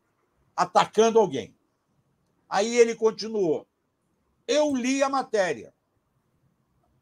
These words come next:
Ela é uma matéria parcial, claramente parcial, que basicamente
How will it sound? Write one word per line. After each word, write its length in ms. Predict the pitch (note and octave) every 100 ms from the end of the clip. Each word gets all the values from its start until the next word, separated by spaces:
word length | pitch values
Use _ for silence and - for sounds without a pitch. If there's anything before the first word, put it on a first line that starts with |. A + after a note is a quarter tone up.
| _ _ _
Ela 480 | - C4 C4+ C4 A#3
é 220 | G#3 A#3+
uma 240 | C4 B3 A#3+
matéria 480 | A3 E3 A3+ A#3+ A#3+
parcial, 760 | - A3 - B3 F#3+ F3 C#3 _ _ _ _ _ _ _ _ _ _ -
claramente 1040 | A#3+ B3 B3 C4+ C#4 A#3+ D#3 F#3 B3+ -
parcial, 680 | G3 - C4 - F3+ D3+ A#2 _ _ _ _ _ _ _ _ _ _ _ _ _ _
que 160 | A3 A3+
basicamente 1120 | C#3 G#3+ A#3 A3+ F3+ G#3+ F3 F#3 B3 A#3+ -